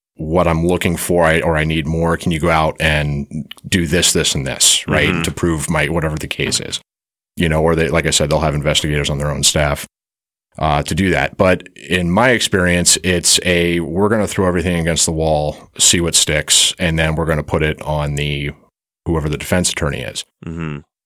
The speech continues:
Speaker 1: And that's kind of the position we're in, at least in the office I work in. But we, like, for my position, we have, as I was telling you, we have seventeen full-time attorneys. We have three investigators. We have, uh, two social workers. Um, we're getting a second social. So, so we have, like, a holistic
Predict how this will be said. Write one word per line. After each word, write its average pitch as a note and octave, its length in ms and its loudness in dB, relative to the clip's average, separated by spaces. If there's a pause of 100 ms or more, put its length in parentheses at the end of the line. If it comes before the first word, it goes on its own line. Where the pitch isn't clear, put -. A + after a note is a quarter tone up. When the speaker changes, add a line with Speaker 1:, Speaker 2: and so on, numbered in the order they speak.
(300)
Speaker 1:
And G2 100 2
that's A2 160 2
kind G#2 160 0
of F2 80 -2
the E2+ 60 -2
position E2 520 0
we're G#2 220 2
in, D2 300 -2 (160)
at E2 100 -2
least E2 240 -2
in D#2 80 0
the D#2 80 -2
office D2+ 360 -2
I E2+ 100 2
work D2 280 -6
in. C#2+ 200 -6
But D#2+ 160 -2
we, F#2 240 0
like, E2 260 -2 (220)
for E2 680 0 (600)
my G#2 320 2
position, F2 480 0
we F#2 140 2
have, F2 600 0
as F2+ 100 0
I F2 60 2
was D#2 100 0
telling F2 200 -2
you, D#2 80 -2
we F2 80 2
have F2 120 2
seventeen F#2 720 0
full-time E2+ 420 0
attorneys. D#2+ 500 -2
We C#2+ 80 -2
have C#2+ 80 -6
three - 180 -4
investigators. D#2 840 0
We D2 100 -4
have, C#2+ 340 -2 (500)
uh, C2+ 180 0
two - 180 -2
social G2+ 320 2
workers. - 480 -4
Um, D2+ 160 2
we're D2+ 200 0
getting E2 220 0
a C#2+ 60 -4
second C#2+ 300 -4
social. C#2 300 -8
So, - 140 -4
so - 140 0
we F2 140 0
have, G2 160 2
like, F#2 140 0
a D#2+ 40 0
holistic F2 800 0